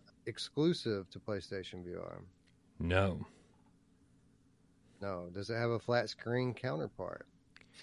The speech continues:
Speaker 2: No, and that's ten.
Speaker 1: So ten. This is a V R only game, um, puzzle game that uses move controllers only.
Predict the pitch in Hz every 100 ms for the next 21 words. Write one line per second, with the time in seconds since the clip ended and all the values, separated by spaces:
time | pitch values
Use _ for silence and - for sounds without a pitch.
0 | - - - - _ _ _ _ _ -
1 | _ - - - - 90 98 90 82 -
2 | - - 82 82 - - 80 73 - -
3 | - - - _ - - - - - -
4 | _ _ - _ _ - 95 - 123 104
5 | 92 104 - 113 110 120 139 147 117 135
6 | 139 139 117 110 110 107 110 104 - -
7 | - - _ _ 95 98 98 98 95 95
8 | 90 - - - 143 110 87 78 82 87
9 | - - - - 101 98 92 101 101 92
10 | 98 101 101 95 - - 107 135 160 117
11 | - 101 95 98 - - 120 117 98 90
12 | 104